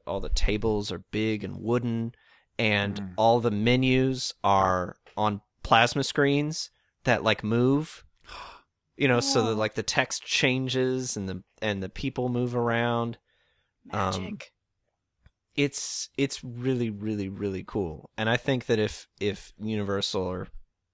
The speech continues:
Speaker 1: uh, like, got a Middle Earth world going, it would be incredible. I mean, it would be like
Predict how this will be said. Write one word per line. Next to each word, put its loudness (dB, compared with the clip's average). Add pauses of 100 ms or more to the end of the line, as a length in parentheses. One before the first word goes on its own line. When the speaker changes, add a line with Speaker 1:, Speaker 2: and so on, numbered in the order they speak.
(140)
Speaker 1:
uh, -4 (140)
like, -6 (260)
got 4 (140)
a 0
Middle 0
Earth -2 (380)
world 4 (160)
going, 4 (720)
it 6
would 2
be 2
incredible. -4 (320)
I -4
mean, 0
it 0
would -2
be 2
like 0